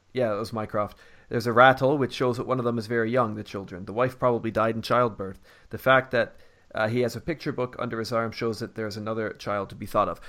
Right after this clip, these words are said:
Right, so this is Mycroft showing off, and this is, like, an interesting tete-a-tete. I like this little scene between the two of them,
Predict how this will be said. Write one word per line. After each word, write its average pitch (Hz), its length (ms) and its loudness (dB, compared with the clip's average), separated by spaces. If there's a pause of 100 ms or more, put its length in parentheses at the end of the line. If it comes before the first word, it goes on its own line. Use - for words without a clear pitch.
(140)
Right, 143 200 6
so 143 80 -2
this 165 180 0
is 147 80 -6
Mycroft 135 420 4
showing 120 300 2
off, 113 200 2
and 151 140 0
this 208 140 2
is, 202 80 -2
like, 196 140 2
an 156 100 -2
interesting 139 640 -2
tete-a-tete. 120 560 2
I 131 80 4
like 185 240 2
this 135 180 -2
little 117 140 -4
scene 113 240 -6
between 104 220 -8
the 104 60 -10
two 113 160 -6
of 107 60 -4
them, 107 120 -10